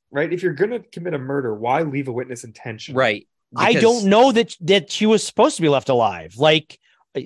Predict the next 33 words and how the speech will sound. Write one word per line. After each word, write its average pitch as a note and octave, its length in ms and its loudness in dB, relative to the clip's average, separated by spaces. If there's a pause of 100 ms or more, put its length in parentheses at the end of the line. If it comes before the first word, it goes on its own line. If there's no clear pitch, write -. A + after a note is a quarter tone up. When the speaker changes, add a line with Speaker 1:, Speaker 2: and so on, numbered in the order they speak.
Speaker 3:
that D#3 240 0
Speaker 1:
Then F#3 80 6
Speaker 3:
may G#3 80 8
Speaker 1:
why G3 60 6
Speaker 3:
have G#3 80 2
Speaker 1:
not F#3 40 4
Speaker 3:
been F3 60 2
Speaker 1:
just E3+ 120 2
Speaker 3:
him. G#3 80 4
Speaker 1:
leave G#3+ 140 -2
her A3 100 -2
with G3 240 -8
Portia, A#3+ 360 -10
with, F#3+ 200 -4
with F#3+ 280 -4
Tanya? D3+ 360 -10
Why C#3 160 -2
separate G#3+ 460 -6
them? A2+ 240 -14 (640)
And D#3 160 -8 (240)
Speaker 3:
No, A3+ 200 4
I'm A#3+ 180 2
saying, A#3 300 2
like, F3+ 160 2
that F#3+ 140 0
may G3+ 120 4
have F3+ 100 2
been E3 120 2
a C#3+ 100 2
mercy B2+ 800 -2
that C3+ 440 0
Jack, D#3 640 0
um, A#2 600 0